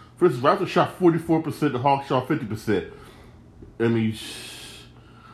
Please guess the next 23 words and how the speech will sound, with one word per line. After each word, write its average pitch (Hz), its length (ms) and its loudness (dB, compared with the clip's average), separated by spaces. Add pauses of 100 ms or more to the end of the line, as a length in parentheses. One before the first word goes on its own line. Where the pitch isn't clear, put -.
(160)
sh-, - 380 -14
and 117 240 2
both 160 340 2
teams 156 220 2
were 117 80 -2
struggling 135 600 0
from 117 180 -4
three-point 135 440 -2
range. 101 300 -2 (540)
You 127 80 2
had 123 80 6
the 120 80 -4
Hawks 147 240 0
with 123 120 -2
seven 131 320 0
for 123 80 -8
twenty-seven, 127 440 0
seven 123 200 -2
for 107 60 -6
twenty-five, 101 640 0 (640)
and, 110 360 2
um, 104 580 0
Raptors 123 360 0